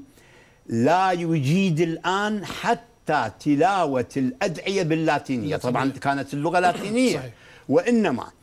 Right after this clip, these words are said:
Speaker 1: يقرؤون ويكتبون هم الأدب والشعر باللغة العربية، هكذا. طبعا هذا دليل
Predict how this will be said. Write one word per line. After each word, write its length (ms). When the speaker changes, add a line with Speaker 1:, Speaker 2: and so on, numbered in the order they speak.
Speaker 1:
يقرؤون 800
ويكتبون 920
هم 240
الأدب 600
والشعر 640
باللغة 560
العربية، 640
هكذا. 340
طبعا 320
هذا 260
دليل 480